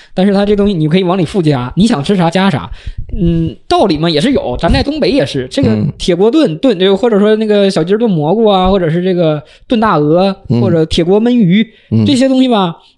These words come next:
Speaker 1: 它没有说固定的辅料，说我下什么下什么，就你想吃什么你就下什么，主料就是这个鹅。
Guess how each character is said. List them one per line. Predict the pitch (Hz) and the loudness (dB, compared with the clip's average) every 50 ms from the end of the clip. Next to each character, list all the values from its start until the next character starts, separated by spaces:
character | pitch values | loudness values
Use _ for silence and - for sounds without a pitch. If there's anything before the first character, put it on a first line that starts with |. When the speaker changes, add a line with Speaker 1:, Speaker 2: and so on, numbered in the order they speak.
| _ | _
Speaker 1:
它 | - - 247 | -8 -6 -4
没 | 254 240 240 | -2 0 0
有 | 277 214 | 2 2
说 | 190 202 | 2 0
固 | 202 202 302 277 | 0 0 2 2
定 | 254 330 277 | 2 2 2
的 | 196 156 123 120 135 | 0 0 -2 -4 -8
辅 | 143 - - 156 147 | -14 -12 -8 -2 0
料， | 160 196 170 120 - - | 0 0 0 0 -4 -6
说 | - - 165 160 160 | -4 -2 -2 0 -2
我 | - 165 151 139 | 0 0 -2 -2
下 | - - - 220 180 143 | -2 -2 -4 -4 -4 -2
什 | - 127 | -4 -2
么 | 131 | -2
下 | 135 165 135 | -2 -2 -2
什 | 120 113 | -4 -6
么， | 113 117 | -6 -2
就 | 156 | 0
你 | 196 247 339 | 0 2 2
想 | - - - 127 | 0 -2 -4 -2
吃 | 117 202 | -2 0
什 | 262 294 | 0 2
么 | 185 190 | 0 0
你 | 202 214 175 | 0 2 2
就 | 165 | 0
下 | 196 - 320 233 | 0 0 -2 -2
什 | 143 127 | -4 -4
么， | 113 113 | -6 -6
主 | - - 160 156 | -4 -4 -2 0
料 | 190 277 294 | 2 2 2
就 | 247 247 | 2 2
是 | 247 | 2
这 | 254 254 | 2 2
个 | 208 180 | 2 2
鹅。 | 151 143 147 170 214 - | 2 2 0 0 0 -2